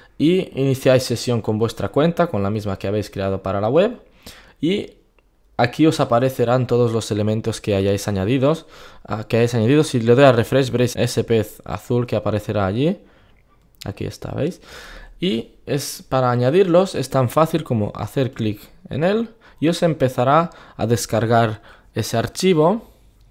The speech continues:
y os lo añade en, a, a vuestro lienzo. Em,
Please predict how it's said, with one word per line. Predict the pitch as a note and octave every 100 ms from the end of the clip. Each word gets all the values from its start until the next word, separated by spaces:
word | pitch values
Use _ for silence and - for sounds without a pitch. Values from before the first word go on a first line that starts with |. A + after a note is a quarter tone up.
| _ -
y | A#2+
os | D#3+ B2+
lo | B2 A2+
añade | G#2+ A2 B2 A#2+ -
en, | G#2+ G#2+ -
a, | G#2+ G2+ G2
a | G#2 G#2+
vuestro | G2 - G#2+
lienzo. | G#2 G2+ - - - - - - - -
Em, | A2+ A#2 A2+ A2